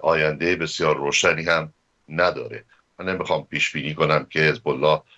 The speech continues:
در آینده نزدیک از بین خواهد رفت به کلی، ولی می‌تونم پیش بینی بکنم که در آینده نزدیک، اه، حزب الله اون مقام و اون قدرت نظامی خودش رو نخواهد داشت.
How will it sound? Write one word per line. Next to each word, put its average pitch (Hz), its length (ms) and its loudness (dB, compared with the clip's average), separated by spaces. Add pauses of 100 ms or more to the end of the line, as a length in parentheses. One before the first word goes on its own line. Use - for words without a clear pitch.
(120)
در 65 80 0
آینده 71 380 0
نزدیک 73 360 0
از 73 160 0
بین 78 240 0
خواهد 76 380 2
رفت 78 220 2
به 80 100 -6
کلی، 67 520 -6 (400)
ولی 78 380 0
می‌تونم 82 400 -2
پیش 69 220 -2
بینی 67 180 -8
بکنم 71 460 -6
که 73 200 -2
در 69 240 0
آینده 69 380 0
نزدیک، 69 540 -2 (120)
اه، 69 200 2 (480)
حزب 76 240 -4
الله 76 360 4
اون 87 280 -4 (120)
مقام 71 460 0
و 67 260 -4
اون 69 340 -10 (260)
قدرت 76 460 0
نظامی 78 840 4
خودش 85 380 2
رو 82 300 2 (340)
نخواهد 80 440 2
داشت. - 360 -8